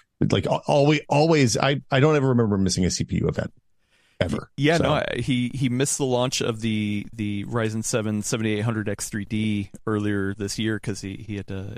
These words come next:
Speaker 2: he had got covid, and yeah, he, he was just like, oh, he was, he was so angry about that. <laughs> So,
Speaker 1: Yeah.
Speaker 2: uh, o-, obviously, uh, this is a different situation, and, you know, he, he's, he's really focusing on, on getting done what he needs to get done,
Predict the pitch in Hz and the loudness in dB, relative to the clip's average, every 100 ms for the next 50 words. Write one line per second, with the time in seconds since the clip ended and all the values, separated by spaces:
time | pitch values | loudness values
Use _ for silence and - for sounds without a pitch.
0 | - 104 - 98 - - 117 110 104 110 | -10 -10 -6 -8 -6 -4 -2 0 -2 -4
1 | - 110 101 98 117 98 95 113 98 113 | -4 -4 -4 -4 -2 0 0 -4 -4 -4
2 | 107 110 - 107 101 - - 123 113 120 | -2 -4 -4 -4 -6 -10 -12 -10 -8 -10
3 | 113 - - - 123 107 - - 139 123 | -10 -12 -16 -8 -6 -2 -2 -2 -2 -2
4 | 127 113 98 95 95 98 98 _ - - | -2 -4 -6 -8 -6 -8 -8 _ -6 -6
5 | _ - - - 117 107 98 - 87 - | _ 2 2 -4 -4 0 0 0 -2 -10
6 | - - - 60 - - - - 139 117 | -12 -8 -4 -4 -6 -2 0 2 0 0
7 | 117 107 104 113 107 120 - - - 113 | -2 -2 -2 -4 -4 -10 -18 -18 -10 -8
8 | 104 104 110 107 101 104 113 117 120 110 | -4 -2 -2 -4 -6 -4 0 2 0 -2
9 | 107 104 98 113 101 98 107 107 107 101 | 0 -2 -2 -2 -2 -4 -6 -6 -6 -4
10 | 98 - - 104 - - 123 113 135 131 | -6 -12 -8 -6 -8 -8 -4 0 2 2
11 | 120 120 - 117 104 104 101 95 101 98 | 0 -2 -2 -4 -2 -2 -2 -6 -6 -6
12 | 98 _ _ _ _ - 110 104 101 - | -10 _ _ _ _ -2 0 0 -2 -6
13 | _ - 120 110 110 101 98 95 - 113 | _ -10 0 2 2 0 -4 -4 -8 -8
14 | 107 101 98 95 | -6 -4 -4 -6